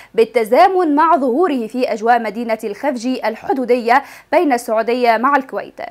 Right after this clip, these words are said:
شاهده سكان جنوب شرقي الكويت بلون مائل إلى الأزرق، وفق ما ردده بعض رواد مواقع التواصل الاجتماعي.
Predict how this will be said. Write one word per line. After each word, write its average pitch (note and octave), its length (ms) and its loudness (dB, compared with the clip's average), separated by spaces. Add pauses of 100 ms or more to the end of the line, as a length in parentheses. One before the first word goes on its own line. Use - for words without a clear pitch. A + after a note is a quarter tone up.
(440)
شاهده G4+ 680 4
سكان B3+ 680 -2
جنوب A#3+ 640 -2
شرقي A#3+ 640 -4
الكويت A#3 760 -2
بلون C#4+ 540 -2
مائل C4 340 -4
إلى A#3 180 -2
الأزرق، D4 500 -2
وفق F4+ 220 -4
ما C#4+ 180 0
ردده B3 380 0
بعض A#3 300 0
رواد A3+ 340 -2
مواقع A#3 340 -2
التواصل A3+ 320 -4
الاجتماعي. G3 600 -10